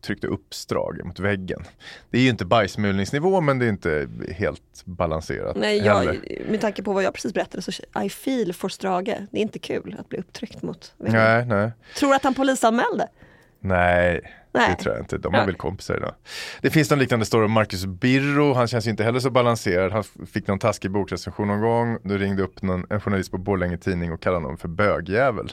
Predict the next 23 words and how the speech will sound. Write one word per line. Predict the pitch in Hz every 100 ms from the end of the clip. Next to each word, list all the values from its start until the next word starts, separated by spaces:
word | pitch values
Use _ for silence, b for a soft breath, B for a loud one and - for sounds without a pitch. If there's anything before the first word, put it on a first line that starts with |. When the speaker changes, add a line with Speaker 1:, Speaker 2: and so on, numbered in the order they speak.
| -
Speaker 1:
rätt | - - -
och |
slätt. | - 190
Speaker 2:
Ja, | 247
det |
är | 277
moget. | 214 139 127 - B B B B -
Speaker 1:
Ja, | 107 220
Speaker 2:
Men | -
Speaker 1:
ja, |
Speaker 2:
har | 330
Speaker 1:
det | 123
Speaker 2:
du |
Speaker 1:
är | 120
Speaker 2:
sett | 359
Speaker 1:
ju |
Speaker 2:
den | 339
här | 339
Speaker 1:
det. |
Speaker 2:
filmen, | - 277 269 254 247 240
eh, | 226 220 - _ - b b b -
The |
Birdman? | 214 294 320 214 185 156 214